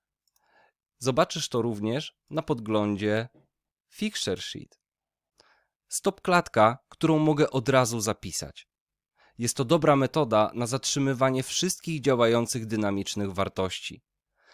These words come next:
Możesz również wybrać Capture Please, aby zatrzymać wszystko i zapisać. Na przykład przejście między pamięciami.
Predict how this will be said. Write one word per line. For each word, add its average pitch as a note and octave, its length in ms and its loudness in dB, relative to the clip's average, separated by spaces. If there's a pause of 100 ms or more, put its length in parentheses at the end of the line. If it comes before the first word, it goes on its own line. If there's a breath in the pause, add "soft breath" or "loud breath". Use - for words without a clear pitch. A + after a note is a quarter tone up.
(160 soft breath)
Możesz F#3+ 340 0
również D3 400 0
wybrać B2+ 460 -2
Capture B2+ 400 -2
Please, F#3+ 400 -6 (340 soft breath)
aby E3+ 200 -2
zatrzymać B2+ 580 -2
wszystko C#3 640 -2 (140)
i A3 100 -4
zapisać. - 640 -6 (180)
Na G3+ 140 0
przykład - 400 0
przejście D3 680 2 (160)
między A2 340 0
pamięciami. G#2 640 -2